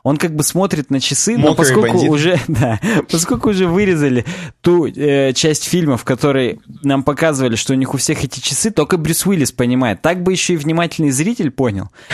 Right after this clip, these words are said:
Speaker 1: А так только он это понимает. И, и вот спустя там двадцать пять лет режиссёр или кто-то там, продюсер, сценарист,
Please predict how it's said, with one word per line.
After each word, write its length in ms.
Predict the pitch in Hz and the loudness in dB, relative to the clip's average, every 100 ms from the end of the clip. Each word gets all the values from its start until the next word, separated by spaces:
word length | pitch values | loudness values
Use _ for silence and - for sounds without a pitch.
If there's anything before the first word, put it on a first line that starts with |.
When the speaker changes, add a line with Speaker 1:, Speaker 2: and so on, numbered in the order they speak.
| - | -4
Speaker 1:
А 80 | 117 | 0
так 240 | 202 196 | 0 0
только 180 | 190 160 | -2 2
он 300 | 180 180 151 | 4 4 2
это 160 | 110 - | 0 0
понимает. 680 | 127 127 143 190 190 120 | 0 2 2 2 0 0
И, 200 | 147 160 | 0 0
и 160 | 120 147 | 0 0
вот 200 | 143 170 | 2 0
спустя 400 | - 147 - 165 | -2 -4 0 0
там 180 | 160 127 | 0 0
двадцать 280 | 127 139 - | 0 -2 -2
пять 200 | 135 120 | -2 0
лет 240 | 160 196 | -2 -2
режиссёр 680 | - 123 120 123 - 160 180 | -2 -2 0 -2 0 0 2
или 120 | 117 | 0
кто-то 260 | - 120 107 | -2 -6 -4
там, 180 | 117 113 | -4 -2
продюсер, 520 | 123 113 151 - 123 | -4 -2 -2 -2 -6
сценарист, 540 | - 123 123 151 180 | -4 -2 0 -2 -4